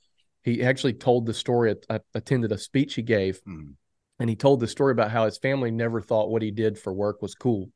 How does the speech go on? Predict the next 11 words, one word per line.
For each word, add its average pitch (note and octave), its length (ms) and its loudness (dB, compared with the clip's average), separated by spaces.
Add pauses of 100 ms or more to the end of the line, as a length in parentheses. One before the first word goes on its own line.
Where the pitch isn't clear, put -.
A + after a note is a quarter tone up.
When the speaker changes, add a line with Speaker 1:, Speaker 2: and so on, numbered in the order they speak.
(240)
Speaker 1:
And A2 140 0
he, A2+ 240 -4
he B2 140 -4
did A#2 240 4
this B2 180 4
amazing A#2+ 640 0
call G#2+ 560 2 (360)
for A2+ 200 4
the G#2 140 2
Iron B2 280 4
Bowl G#2+ 440 4